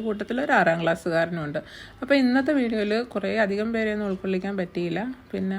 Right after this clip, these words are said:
മുതിർന്ന കുട്ടികളൊന്നും നമ്മൾ വീഡിയോ എടുക്കുന്നത് ശരിയല്ലല്ലോ, അതുകൊണ്ട് അവരെ ഒന്നും അധികം കാണിക്കാൻ പറ്റിയില്ല. അപ്പം ഞാനിവിടെ, ആ, പിള്ളേർക്ക് ഇന്ന് കുറച്ച് പണിയൊക്കെ കൊടുത്തിട്ട് ഇതിൻ്റെ ഇടയ്ക്ക് ഈ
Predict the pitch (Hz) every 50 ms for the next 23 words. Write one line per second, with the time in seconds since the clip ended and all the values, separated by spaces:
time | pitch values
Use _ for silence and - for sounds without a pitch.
0 | 196 196 196 202 196 208 208 220 220 240 233 226 202 - 202 208 202 208 202 208
1 | 208 214 208 202 196 202 202 190 170 - 185 - - - 214 196 196 202 196 208
2 | 208 196 190 190 180 185 208 196 - 190 185 185 196 190 170 160 160 160 165 196
3 | - - - - - - - - 254 254 262 254 247 220 202 208 208 220 196 185
4 | 185 185 180 180 185 190 208 - 185 180 170 - 180 175 175 180 - - - -
5 | - - - - - - - - - - 202 214 214 214 208 202 202 208 233 254
6 | 262 233 220 226 240 311 320 - - - 208 202 202 190 190 190 190 202 196 196
7 | 196 202 208 - 208 202 208 202 208 254 - - - - - - - - 202 190
8 | - 220 - 202 190 196 202 202 196 202 196 202 185 185 - 185 180 - 240 320
9 | - - - - - 214 196 202 196 190 190 196 190 - 220 208